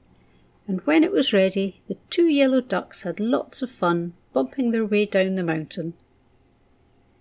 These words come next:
Little Ted reached the bottom first, although he suspected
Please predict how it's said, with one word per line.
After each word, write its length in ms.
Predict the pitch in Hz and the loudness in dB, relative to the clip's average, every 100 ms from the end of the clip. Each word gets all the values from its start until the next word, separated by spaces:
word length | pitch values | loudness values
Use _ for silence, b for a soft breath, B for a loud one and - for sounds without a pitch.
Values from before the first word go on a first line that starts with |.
| _ _ _ _ _ - | _ _ _ _ _ -6
Little 300 | 175 - 247 | -4 0 -2
Ted 420 | - 220 233 - | 0 0 0 -2
reached 300 | 208 - - | -6 -4 -8
the 80 | 208 | 0
bottom 320 | 233 233 247 | 0 0 -6
first, 580 | - 214 226 - - - _ _ _ _ _ _ | -2 -2 -2 -4 -8 -10 _ _ _ _ _ _
although 400 | 247 254 - 302 | 0 0 -2 -2
he 220 | 285 269 240 | 0 0 -2
suspected 1040 | - 269 - - 285 269 - - 170 | -2 -4 -4 -4 -4 -4 -6 -8 -8